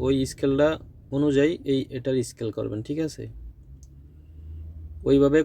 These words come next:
করা যায়। তো আরেক সিস্টেম হইছে, আপনি এটা যদি পুরা বরাবর এই ছয়শো ষাট ফিট করতে যান, তাহলে আমি আপনাকে দেখাইতেছি, আপনি এইভাবে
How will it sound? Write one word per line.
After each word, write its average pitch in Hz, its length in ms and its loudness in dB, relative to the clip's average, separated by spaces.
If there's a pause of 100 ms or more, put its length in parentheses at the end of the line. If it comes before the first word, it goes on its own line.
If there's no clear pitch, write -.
করা 135 260 4
যায়। 131 140 2 (120)
তো 143 60 -6 (100)
আরেক 151 180 0 (100)
সিস্টেম 151 280 -6
হইছে, 143 200 0
আপনি 151 220 -4
এটা 135 180 4
যদি 143 120 2 (140)
পুরা 143 160 2 (100)
বরাবর 139 440 4 (1200)
এই 107 280 -2 (240)
ছয়শো 131 340 0
ষাট - 220 0
ফিট 151 220 -2
করতে 127 220 -2 (140)
যান, 120 140 0 (1200)
তাহলে 127 360 0
আমি 123 160 2
আপনাকে 131 260 -4 (100)
দেখাইতেছি, 120 540 -4 (180)
আপনি 123 240 -6
এইভাবে 113 280 0